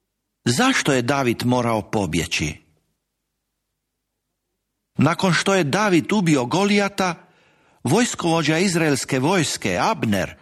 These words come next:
doveo ga je Saulu. Saul je bio zadovoljan Davidom.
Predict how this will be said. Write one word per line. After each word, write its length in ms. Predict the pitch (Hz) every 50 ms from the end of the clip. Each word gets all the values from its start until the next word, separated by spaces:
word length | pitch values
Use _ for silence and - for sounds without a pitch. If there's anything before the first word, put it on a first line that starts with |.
| - - - - - - - -
doveo 440 | - 123 175 208 214 214 202 202 190
ga 120 | 165 190
je 120 | 190 185 170
Saulu. 640 | - - - 156 92 82 80 82 80 76 76 - - _ _ _ _ _ _ _ _ _ _ _ _ _ _ - - - _
Saul 460 | - - - - 110 92 104 120 135
je 100 | 143 151
bio 260 | 147 147 175 185 185 185
zadovoljan 720 | 180 208 170 120 107 110 90 90 90 92 90 87 92 82
Davidom. 500 | 82 78 - 78 78 76 73 73 76